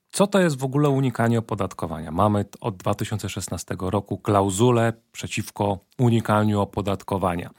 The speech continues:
Brzmi to strasznie, dlatego że organ może pominąć naszą czynność, jeżeli głównym celem albo jednym z głównych celów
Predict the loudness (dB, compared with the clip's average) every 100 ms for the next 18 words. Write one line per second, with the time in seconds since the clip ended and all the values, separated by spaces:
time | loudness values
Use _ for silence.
0 | _ _ -10 0 4 4 4 -2 2 4
1 | 4 0 -2 -2 -2 -2 0 0 0 0
2 | 0 0 0 0 -2 -6 -10 _ 4 6
3 | 8 6 4 0 -2 -4 -6 -6 0 2
4 | 4 0 -2 -8 -16 _ _ _ 0 2
5 | 2 0 0 0 2 2 2 2 0 -2
6 | -2 0 -2 -2 0 2 4 4 2 2
7 | -2 0 -2 -2 0 2 2 -2